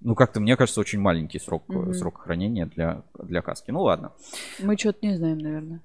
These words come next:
Speaker 1: Не, ну, по идее, она может в негодности сразу прийти. Прикинь, ты там зашел в дом, тебе с-, сверху перекрытием
Speaker 2: Нет,
Speaker 1: по
Speaker 2: ну
Speaker 1: этой
Speaker 2: это
Speaker 1: каске. Ну, ее
Speaker 2: понятно.
Speaker 1: там, наверное, да, ее надо списать.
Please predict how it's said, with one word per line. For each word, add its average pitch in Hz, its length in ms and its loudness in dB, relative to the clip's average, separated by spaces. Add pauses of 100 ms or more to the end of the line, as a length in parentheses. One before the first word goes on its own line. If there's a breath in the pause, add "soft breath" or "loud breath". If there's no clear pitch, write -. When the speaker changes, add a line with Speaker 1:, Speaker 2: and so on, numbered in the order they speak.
(1300)
Speaker 1:
Не, 127 220 8
ну, 98 260 4
по 117 120 2
идее, 113 180 6
она 110 120 4
может 107 280 4
в - 20 -4
негодности 110 480 4
сразу 120 260 4
прийти. 98 240 -6
Прикинь, 101 300 -2
ты - 80 -14
там 85 220 -2
зашел 104 280 4
в 92 100 0
дом, 117 220 6
тебе 92 240 0
с-, - 220 -10
сверху 101 340 2
перекрытием 120 640 4
Speaker 2:
Нет, 196 80 2
Speaker 1:
по - 80 2
Speaker 2:
ну 190 80 4
Speaker 1:
этой 208 40 6
Speaker 2:
это 208 120 4
Speaker 1:
каске. 226 260 6
Ну, 180 140 6
ее 107 140 2
Speaker 2:
понятно. - 120 6
Speaker 1:
там, 87 220 -2
наверное, 95 360 0
да, 92 140 -6
ее 85 160 -6
надо 90 180 -6
списать. 87 380 -6